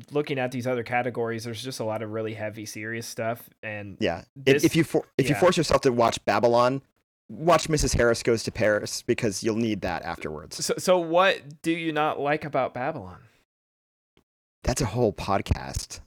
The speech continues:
Speaker 1: <laughs>
Speaker 2: Um, I, I, to sum it up, and I, and I do have strong feelings about this because I have researched and I, and I've written screenplays set in the silent film era about some of the topics. Um, so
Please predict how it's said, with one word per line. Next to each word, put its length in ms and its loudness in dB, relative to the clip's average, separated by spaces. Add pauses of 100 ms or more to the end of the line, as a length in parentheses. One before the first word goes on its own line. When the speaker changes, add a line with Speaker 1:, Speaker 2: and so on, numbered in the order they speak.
Speaker 1:
<laughs> 100 -2
Speaker 2:
Um, 880 6 (500)
I, 300 8 (220)
I, 100 4 (320)
to 120 2
sum 280 2
it 80 6
up, 240 6
and 100 4
I, 160 6
and 160 6
I 80 6
do 160 4
have 160 6
strong 260 4
feelings 340 4
about 200 4
this 180 2
because 280 -2
I 80 4
have 300 0
researched 580 0
and 140 -2
I, 180 -2
and 80 0
I've 240 -2
written 460 -2 (360)
screenplays 500 4
set 380 2 (300)
in 140 4
the 80 0
silent 360 0
film 220 -4
era 300 0 (540)
about 360 2 (300)
some 160 2
of 60 6
the 60 2
topics. 600 0 (120)
Um, 640 2
so 560 2